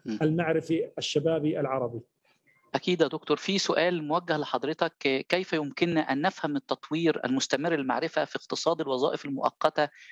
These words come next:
Speaker 1: وفي العالم الجديد؟
Speaker 2: فهم التط-،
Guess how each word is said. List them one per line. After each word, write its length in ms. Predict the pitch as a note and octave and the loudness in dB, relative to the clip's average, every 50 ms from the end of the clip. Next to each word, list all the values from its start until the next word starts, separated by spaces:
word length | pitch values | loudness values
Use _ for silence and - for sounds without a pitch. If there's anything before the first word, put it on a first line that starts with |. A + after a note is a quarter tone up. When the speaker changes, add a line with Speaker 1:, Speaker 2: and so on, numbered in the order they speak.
| - - - | -16 -6 -4
Speaker 1:
وفي 140 | C#3 - A3+ | 0 2 2
العالم 300 | - C3+ D#3 D3+ C3+ C3 | 4 4 2 2 0 -2
الجديد؟ 420 | B2 A#2 A#2 G#2 A2+ G#2 - - - - _ _ _ _ _ _ - - _ _ _ _ _ _ _ _ - - - _ _ _ _ _ _ _ _ _ _ _ _ _ _ _ _ _ _ _ _ _ _ _ _ _ _ _ _ _ _ _ _ _ _ _ _ _ _ _ _ _ _ _ _ _ _ _ _ _ _ _ _ _ _ _ _ _ _ _ _ _ _ | 0 0 0 -2 -2 -6 -12 -12 -16 -20 _ _ _ _ _ _ -20 -20 _ _ _ _ _ _ _ _ -20 -20 -20 _ _ _ _ _ _ _ _ _ _ _ _ _ _ _ _ _ _ _ _ _ _ _ _ _ _ _ _ _ _ _ _ _ _ _ _ _ _ _ _ _ _ _ _ _ _ _ _ _ _ _ _ _ _ _ _ _ _ _ _ _ _
Speaker 2:
فهم 480 | _ - - G3 G3 G3 F#3 F#3 F3 F3 | _ 0 2 2 4 4 4 4 4 2
التط-، 360 | F3 - - D#3+ - - - | 2 2 0 0 0 -4 -16